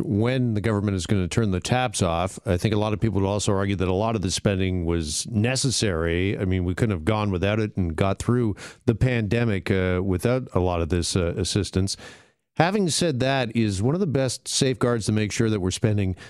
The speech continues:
the right amount of money and spending it in the right areas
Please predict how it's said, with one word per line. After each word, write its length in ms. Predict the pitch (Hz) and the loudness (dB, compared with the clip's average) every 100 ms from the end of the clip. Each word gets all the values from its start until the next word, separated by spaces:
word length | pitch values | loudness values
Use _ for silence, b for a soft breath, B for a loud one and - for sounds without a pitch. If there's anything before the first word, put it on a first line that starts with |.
| B - | B 0
the 140 | 110 | 2
right 300 | 101 117 131 | 2 0 0
amount 280 | 131 123 120 | 0 0 0
of 40 | 110 | 0
money 360 | 110 110 113 | 0 0 0
and 120 | 101 | -2
spending 320 | - 113 107 104 | -2 0 0 0
it 60 | |
in 60 | 104 | 0
the 100 | 92 | 0
right 260 | 101 104 | 0 0
areas 540 | 98 95 95 98 95 | 0 0 0 0 -2